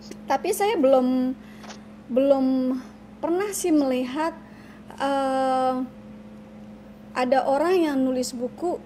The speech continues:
bagaimana mendidik anak yang baik, ya. Tapi anaknya sendiri sesuai dengan ke-, keinginan mereka, ya,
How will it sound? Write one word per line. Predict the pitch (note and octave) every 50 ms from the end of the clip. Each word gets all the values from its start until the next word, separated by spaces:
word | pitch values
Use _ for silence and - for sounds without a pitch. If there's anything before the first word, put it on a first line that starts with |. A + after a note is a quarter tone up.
| - - - - - - -
bagaimana | A3+ B3 B3+ C4 A3+ B3+ C4 C4+ C4+ C4+ C4 C#4+ E4+ F#4+
mendidik | F#4 D#4 C#4 B3+ B3 B3+ A3+ G#3+ C4 B3 - - -
anak | B3+ C4 C4 C4+ D#4+ F4 E4 - -
yang | - B3+ C4 B3 B3+ B3+ B3
baik, | A3+ B3 A3 A#3 B3 B3 D4+ G4+ G4+ - - - - - - - - - - - -
ya. | - A#3+ D4 F#4 G#4 - - - - - - - - - - -
Tapi | D4 D4+ - G4
anaknya | - F#4 F#4 F#4 F#4 F#4 F#4 - F4 F4
sendiri | F4 - F4+ D#4 C#4+ C#4 C#4 D4+ F#4+ F#4
sesuai | - D#4 D4 - D4 C#4+ D4+ D4
dengan | B3 A3 A3+ A#3 A#3+ A#3+
ke-, | - - - - - -
keinginan | - - - - B3 C4 B3 A#3 G3+ G#3+
mereka, | A3 G3+ - - - A#2+ B3 A3 - - - - - - - - - - - - - - - -
ya, | - D#3 - -